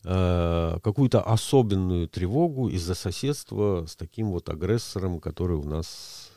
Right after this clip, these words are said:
э, за границей? Вот. Ну, что я ему мог ответить? Я мог бы, конечно, если бы знаков было не пятьсот, а больше,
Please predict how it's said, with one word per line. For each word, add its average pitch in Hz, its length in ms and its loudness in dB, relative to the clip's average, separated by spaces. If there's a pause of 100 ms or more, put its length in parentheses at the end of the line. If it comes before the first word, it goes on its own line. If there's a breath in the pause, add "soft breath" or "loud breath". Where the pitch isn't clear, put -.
э, - 60 -20 (760)
за 92 80 -8
границей? 87 600 -2 (880 loud breath)
Вот. 87 460 0 (720 loud breath)
Ну, - 120 -8
что - 180 4
я 123 80 8
ему 95 200 4
мог 90 300 0
ответить? - 760 -6
Я 101 260 6
мог 104 260 6
бы, 87 120 -4
конечно, 92 520 0
если 85 320 -2
бы 87 100 0
знаков 90 400 2
было 85 240 -2
не 85 140 -2
пятьсот, - 440 -8
а 87 60 -4
больше, 85 420 -6